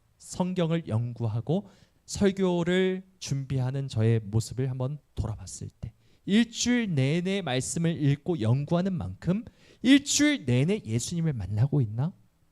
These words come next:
저 자신을 도-, 돌아봤을 때 솔직히 말해 그렇지 않았습니다. 그래서 또 생각해봤습니다. 나는 왜 말씀을 읽고 있지? 나는 왜 설교 준비를 하고 있지? 이유는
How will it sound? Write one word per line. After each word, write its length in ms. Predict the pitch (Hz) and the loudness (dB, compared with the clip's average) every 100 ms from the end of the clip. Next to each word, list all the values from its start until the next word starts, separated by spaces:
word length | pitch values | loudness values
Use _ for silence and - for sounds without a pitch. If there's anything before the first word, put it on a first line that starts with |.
| _ _ | _ _
저 140 | - - | -8 -2
자신을 360 | - - 151 | -2 -2 -4
도-, 140 | 139 - - | -6 -8 0
돌아봤을 500 | - 120 110 - 117 | 2 2 0 -6 -12
때 300 | - 160 117 _ - | -8 -8 -8 _ -12
솔직히 600 | - 185 190 170 - 156 | -4 -2 -4 -10 -10 -6
말해 300 | 107 127 147 | -4 -6 -8
그렇지 300 | - 120 - | -8 -6 -6
않았습니다. 680 | 113 110 110 - 120 123 - _ _ _ _ - | -8 -10 -14 -14 -12 -12 -14 _ _ _ _ 0
그래서 240 | - 165 214 | 6 6 6
또 300 | 262 262 262 | 4 2 2
생각해봤습니다. 960 | - 254 262 - 143 - 139 123 - _ _ _ | -4 -2 -2 -2 -10 -10 -14 -16 -16 _ _ _
나는 600 | 113 131 170 269 277 147 | 0 2 4 2 -2 0
왜 320 | 113 156 247 - | 4 4 2 -4
말씀을 480 | 110 113 - 180 - | -2 -2 -2 -6 -6
읽고 320 | 107 - - | -8 -10 -6
있지? 360 | 120 - - 185 _ _ - | -6 -6 -16 -16 _ _ -4
나는 280 | 131 240 240 | -2 0 -2
왜 140 | 165 | -2
설교 340 | 196 - 196 202 | -2 -4 -4 -4
준비를 440 | 165 156 151 143 | -6 -6 -4 -4
하고 180 | 123 131 | -6 -8
있지? 380 | - - - 180 _ _ _ _ _ | -10 -12 -12 -12 _ _ _ _ _
이유는 420 | 135 156 175 202 | 4 6 6 2